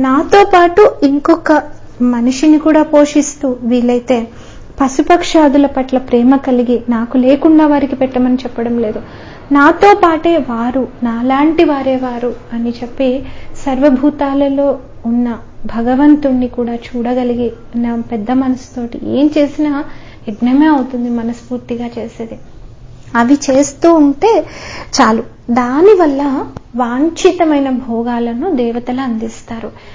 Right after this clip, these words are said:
ఇస్తారు దేవతలు. ఇప్పుడు ఎవరన్నా మనకు ఏదన్నా మెచ్చి ఇచ్చారు అంటే మనం "థ్యాంక్ యూ" అని, "చాలా ధన్యవాదాలండి" అని, "కృతజ్ఞతలండి" అని చెప్తాము. మరి దేవతలు అలా మెచ్చి ఇచ్చినప్పుడు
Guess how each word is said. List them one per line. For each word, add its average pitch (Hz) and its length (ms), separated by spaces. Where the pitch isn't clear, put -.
ఇస్తారు 254 420
దేవతలు. 220 520
ఇప్పుడు 330 560
ఎవరన్నా 302 520
మనకు 285 640
ఏదన్నా 254 460
మెచ్చి 247 520
ఇచ్చారు 262 520
అంటే 277 500
మనం 226 340
"థ్యాంక్ 262 320
యూ" 269 60
అని, 247 300
"చాలా 247 280
ధన్యవాదాలండి" 233 1120
అని, 233 180
"కృతజ్ఞతలండి" 226 920
అని 226 120
చెప్తాము. 226 520
మరి 311 440
దేవతలు 339 580
అలా 302 200
మెచ్చి 285 440
ఇచ్చినప్పుడు 302 840